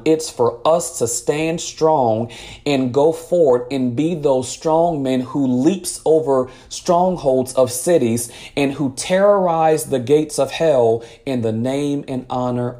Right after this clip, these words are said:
of Jesus. Make sure you align with your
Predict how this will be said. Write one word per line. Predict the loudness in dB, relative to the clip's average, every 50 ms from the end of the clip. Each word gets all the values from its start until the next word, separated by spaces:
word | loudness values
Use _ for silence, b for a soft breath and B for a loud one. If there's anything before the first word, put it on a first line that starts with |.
| -6 -2
of | 0 0 0 0 -2 -6 -12 -20 -20 _ _ -16
Jesus. | -8 -4 -4 -4 -2 -2 -4 -6 -6 -8 -10 -12 -12 -16 _ _ _ _ B B B B B B B B B B -6
Make | -4 -2 0 2 2 2 2 0 -2
sure | -6 -6 -2 2 4 4 4 4 4 4 2
you | 2 -2 -2 -2 -2 -2 -2
align | -2 -2 -2 -2 -2 0 0 0 0 -2 -4 -4 -4 -6 -6 -8 -10
with | -10 -6 -2 0 0 0 0 -4 -10 -18 -14
your | -6 -2 0 2 4 4 2 2 -2 -6